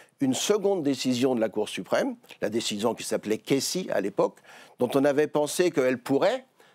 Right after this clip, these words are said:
invalider Roe v Wade. Ça n'avait pas du tout été le cas.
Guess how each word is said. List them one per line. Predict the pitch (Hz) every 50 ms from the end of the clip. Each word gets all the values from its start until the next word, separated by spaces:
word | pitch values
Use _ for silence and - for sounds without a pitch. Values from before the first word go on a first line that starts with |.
| _ _ -
invalider | 143 143 139 147 143 143 143 147 135 143 151 147 139
Roe | 120 123 120
v | 110 104 117 120
Wade. | 135 175 214 214 190
Ça | 156 - 143
n'avait | 139
pas | - - 190 196
du | 175 190 -
tout | 180 180
été | 175 - - 160
le | 147 123
cas. | - 117 107 -